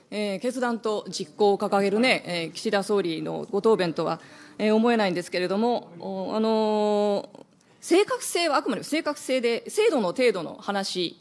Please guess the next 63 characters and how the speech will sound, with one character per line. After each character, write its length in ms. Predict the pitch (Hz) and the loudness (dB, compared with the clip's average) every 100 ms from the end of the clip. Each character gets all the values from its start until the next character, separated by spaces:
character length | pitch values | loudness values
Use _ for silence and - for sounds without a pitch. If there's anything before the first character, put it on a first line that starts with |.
| - | -4
か 100 | 269 | 0
ら 120 | 175 | 0
で 80 | 170 | -2
す 100 | 180 | -6
ね、 240 | 185 - - - _ | -6 -6 -12 -20 _
え 80 | - | -8
ー、 20 | |
事 220 | 226 359 | -4 0
柄 180 | 370 349 | 2 2
の 180 | 330 294 - | 0 -2 -2
有 140 | 427 | -2
無 300 | 330 160 - - - - | 0 -2 -4 -20 -20 -10
の 180 | 190 220 | -2 0
話 340 | 214 226 240 247 | 0 -2 0 0
に 120 | 190 | -2
す 120 | 277 | -2
り 100 | 339 | -2
替 200 | 508 480 | 0 0
え 20 | |
て 220 | - 175 - | 4 4 4
い 60 | |
ら 80 | 196 | 0
っ 20 | |
し 100 | - | 2
ゃ 60 | 254 | 0
る 80 | 214 | 0
と、 140 | 170 | -2
私 360 | 160 202 202 214 | -2 -4 -2 2
は、 220 | 196 - | 2 2
あ、 100 | 185 | -2
高 240 | 202 247 247 | -2 2 2
市 180 | 214 | 2
大 180 | 208 247 | 2 2
臣 180 | 196 180 | 0 -2
の 120 | 160 147 - - - | -4 -6 -12 -14 0
ご 100 | 240 | 2
答 160 | 285 277 | 4 4
弁 220 | 233 196 | 4 2
を 60 | 190 | 0
聞 140 | 240 | -4
い 60 | 226 | 2
て 120 | 233 | 2
い 60 | |
て、 300 | 226 226 214 - | 2 2 0 0
え 160 | 208 | -2
ー、 20 | |
思 160 | 208 226 | 0 0
い 40 | 226 | 0
ま 120 | 226 | -2
す。 240 | 190 180 - - - - - - - - - - - 247 | -4 -6 -8 -16 -16 -14 -14 -16 -16 -16 -16 -16 -8 4
で、 300 | 285 285 277 | 8 10 8
あ 80 | |
の、 580 | 277 277 277 277 269 - 208 - | 6 4 4 4 2 -2 -8 -2
と 120 | 330 | 4
あ 120 | 381 381 | 6 6
る 260 | 339 269 | 8 8
月 240 | 240 254 254 | 8 6 6
刊 280 | 349 370 - | 4 6 4
誌 160 | 330 | 2
の、 580 | 254 240 202 190 - 220 | 4 6 6 4 0 -4
お、 80 | 214 | -4
記 160 | 285 | -4
述、 560 | 262 262 262 262 254 - | -6 -4 -2 -2 -2 -4